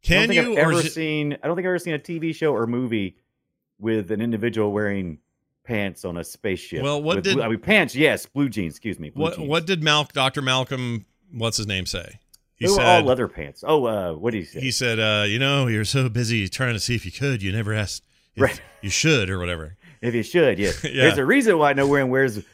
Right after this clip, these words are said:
Speaker 1: blue jeans in space,
Speaker 2: <laughs>
Speaker 1: because they chafe like nobody's business.
Speaker 2: Yep.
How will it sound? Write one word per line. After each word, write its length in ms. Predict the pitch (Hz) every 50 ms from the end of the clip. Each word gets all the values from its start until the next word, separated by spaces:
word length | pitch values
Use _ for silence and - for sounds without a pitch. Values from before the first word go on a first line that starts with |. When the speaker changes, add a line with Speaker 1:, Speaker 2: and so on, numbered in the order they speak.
| _ _
Speaker 1:
blue 180 | - 113 135 135
jeans 300 | 107 123 131 123 117 123
in 100 | 117 110
space, 500 | - - - 123 143 156 143 143 - - 151 - -
Speaker 2:
<laughs> 180 | - 143 - _
Speaker 1:
because 320 | - - - 160 156 160
they 160 | - 156 147
chafe 460 | 127 - - - 233 247 247 226 - 165
like 200 | 180 175 160 147
nobody's 560 | 190 247 277 262 262 240 240 240 226 175 156
business. 540 | 131 120 196 202 160 131 139 110 87 - 113
Speaker 2:
Yep. 200 | 117 117 113